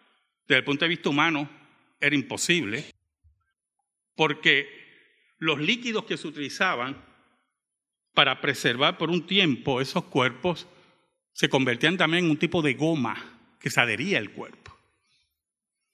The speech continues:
Por eso que aquellos que niegan la resurrección de Cristo o, o, o locura, peor que las que estamos, eh, eh, decir que Cristo más bien se desmayó en la cruz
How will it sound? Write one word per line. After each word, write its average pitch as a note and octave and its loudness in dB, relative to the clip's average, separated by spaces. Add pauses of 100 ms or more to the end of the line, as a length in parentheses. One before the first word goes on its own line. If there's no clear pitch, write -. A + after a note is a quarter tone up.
(1500)
Por D#3 4
eso D#3 -2
que D#3+ 6
aquellos D#3 0
que E3 2
niegan E3 2
la D3 4
resurrección B2 0
de C#3 0
Cristo C3+ 0 (420)
o, C3 -4
o, A#2+ -8
o - -10 (760)
locura, D3+ 2
peor F3+ 4
que F#3+ 4
las D3 2
que - -12
estamos, A3 -2 (400)
eh, - -14 (280)
eh, - -6
decir - 0 (1400)
que D#3 2
Cristo G3 2
más F3+ 4
bien G3+ 2
se F3+ 2
desmayó C#3+ 2
en F#3 2
la F3+ 4
cruz E3 -2